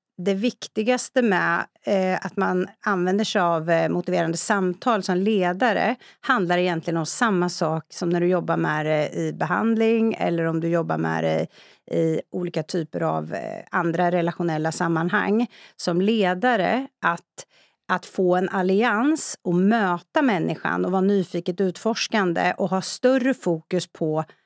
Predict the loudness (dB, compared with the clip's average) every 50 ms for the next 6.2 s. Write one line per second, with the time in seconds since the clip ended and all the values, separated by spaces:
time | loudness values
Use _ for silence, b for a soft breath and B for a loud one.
0 | b b -6 -6 -4 -2 -2 -2 0 -2 -4 -4 -2 -2 0 2 4 4 4 4
1 | 2 0 _ _ _ _ _ _ -12 -6 -2 0 0 0 0 -2 -4 -4 -4 0
2 | 0 0 2 2 2 2 0 0 0 0 0 0 -2 -2 -2 0 0 2 2 2
3 | 0 -2 -4 -6 -8 -6 -2 -2 -2 -2 -2 -4 -6 -8 -6 -4 -2 -2 0 0
4 | 0 0 0 -2 -2 -4 -6 -6 -4 -4 -4 -4 -6 _ -8 -6 -4 -2 0 0
5 | 0 0 0 0 -2 -4 -2 0 0 0 0 0 -2 -2 -2 -4 -4 -4 -4 -4
6 | -2 -2 -2